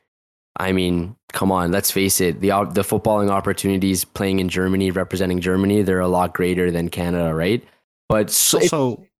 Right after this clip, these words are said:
Speaker 2: situation specific, right? I
Speaker 1: Yeah,
Speaker 2: mean,
Speaker 1: for sure.
Speaker 2: on my position, do I have better players? Will I get the play time? I think that's a lot of, uh, things that are being outweighed when choosing as well.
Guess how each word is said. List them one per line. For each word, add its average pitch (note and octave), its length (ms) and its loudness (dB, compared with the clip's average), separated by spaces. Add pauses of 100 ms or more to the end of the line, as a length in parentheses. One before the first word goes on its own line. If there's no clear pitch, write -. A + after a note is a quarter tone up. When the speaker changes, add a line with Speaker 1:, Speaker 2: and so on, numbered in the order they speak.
(120)
Speaker 2:
situation G#2+ 920 0
specific, - 680 -8
right? F#2 300 -6
I A#2 40 2
Speaker 1:
Yeah, B2+ 240 4
Speaker 2:
mean, F2+ 180 0
Speaker 1:
for G2+ 140 -8
sure. A2 200 2
Speaker 2:
on G#2 200 2
my A2 220 2
position, F#2 720 -2 (440)
do F#2 160 -4
I F#2+ 140 2
have F2 300 -4
better F2 260 -2
players? E2+ 800 -8
Will F#2 180 -4
I F#2+ 80 2
get F2 240 -4
the F#2+ 80 -10
play E2+ 260 -8
time? E2 540 -8 (680)
I G#2 100 -8
think B2 220 -2
that's G2 280 -2
a G2 40 -6
lot F#2 200 -2
of, E2+ 260 -6
uh, D#2+ 340 -8
things F#2+ 280 -4
that F2 120 -2
are F2+ 120 -2
being E2+ 200 -6
outweighed F2 640 -4
when E2+ 160 -8
choosing E2+ 440 -8
as D#2+ 140 -12
well. D#2+ 300 -12